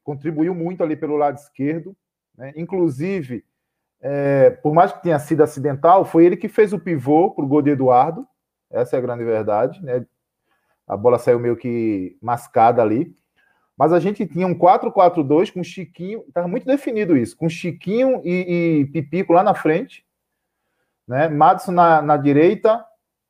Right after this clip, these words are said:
é, fazendo o, o, o papel ali de, de quarto homem também, compondo junto com Augusto.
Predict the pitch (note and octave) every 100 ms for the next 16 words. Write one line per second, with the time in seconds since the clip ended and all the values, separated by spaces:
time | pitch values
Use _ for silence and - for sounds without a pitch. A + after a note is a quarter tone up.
0 | _ _ _ - C3+ C3 B2 G#2 C3 B2
1 | C#3+ D3 D3+ C3+ C3+ C#3 C3 B2+ A#2+ G#2+
2 | G2 _ D3+ C#3+ C#3 C#3+ C#3 C#3 C3+ C3+
3 | B2 B2+ - C#3 C#3 C3+ C#3 C#3+ C#3 D3
4 | D3+ C#3+ E3 F#3+ D#3 E3+ E3+ F#3+ F#3 C#3
5 | C#3+ C3 -